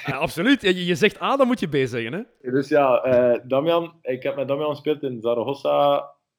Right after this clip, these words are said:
Speaker 2: eh, in tweeduizend dertien, denk ik. En ik denk dat hij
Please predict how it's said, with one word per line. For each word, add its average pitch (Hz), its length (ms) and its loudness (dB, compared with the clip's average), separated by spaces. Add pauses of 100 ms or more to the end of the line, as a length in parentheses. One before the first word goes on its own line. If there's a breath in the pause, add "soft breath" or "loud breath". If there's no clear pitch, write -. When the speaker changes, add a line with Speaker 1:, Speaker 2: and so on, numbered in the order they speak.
(580)
Speaker 2:
eh, 101 640 -2
in 95 120 -8
tweeduizend 107 480 -4
dertien, 135 460 -6
denk - 200 -6
ik. - 180 -16
En 104 200 -6
ik 98 120 -10
denk 104 160 -2
dat 98 160 -2
hij 131 440 2